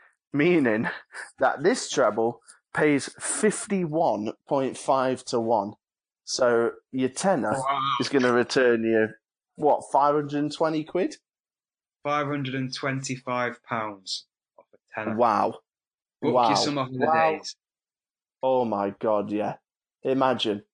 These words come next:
Speaker 1: I, I wanna see bet slips galore if, if, if you back this and it comes in. Profit chasers. I would love that.
Speaker 2: The beauty of it, right?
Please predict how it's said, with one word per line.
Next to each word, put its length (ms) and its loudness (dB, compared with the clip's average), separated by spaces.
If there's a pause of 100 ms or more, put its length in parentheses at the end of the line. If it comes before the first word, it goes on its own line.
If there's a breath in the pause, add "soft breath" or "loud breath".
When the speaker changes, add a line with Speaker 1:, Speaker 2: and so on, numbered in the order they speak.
(120)
Speaker 1:
I, 160 2
I 220 2
wanna 300 2
see 280 0
bet 320 0
slips 340 -4
galore 500 0
if, 140 -10
if, 340 -4
if 200 -6
you 140 0
back 280 -2
this 220 -6
and 100 -4
it 140 -6
comes 300 -4
in. 200 -4 (520)
Profit 300 -2
chasers. 560 -4 (640)
I 100 2
would 160 2
love 260 -2
that. 200 -2 (880)
Speaker 2:
The 60 -6
beauty 360 -4
of 160 -4
it, 120 -6
right? 220 -4